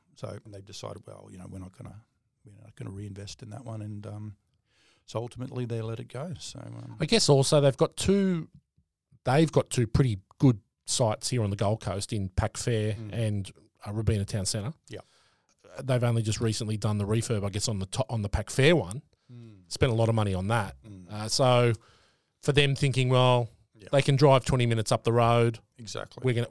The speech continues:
Speaker 2: wh-, how much do we wanna spend? So I guess that's, that's a win for you.
Speaker 1: It,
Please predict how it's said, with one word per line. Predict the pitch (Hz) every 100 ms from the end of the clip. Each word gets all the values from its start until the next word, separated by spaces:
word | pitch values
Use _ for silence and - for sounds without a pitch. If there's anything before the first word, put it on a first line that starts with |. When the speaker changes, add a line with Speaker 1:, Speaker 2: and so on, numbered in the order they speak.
| 127
Speaker 2:
wh-, | -
how | 127
much | 123 -
do | 120
we | 117
wanna | 113
spend? | - 120 113 110
So | 123 117
I | 131
guess | 143 -
that's, | 151 - - 151 _ -
that's | 139 156
a |
win | 135 143 135
for | -
you. | 120 123 117 - _ _
Speaker 1:
It, | 175 165 -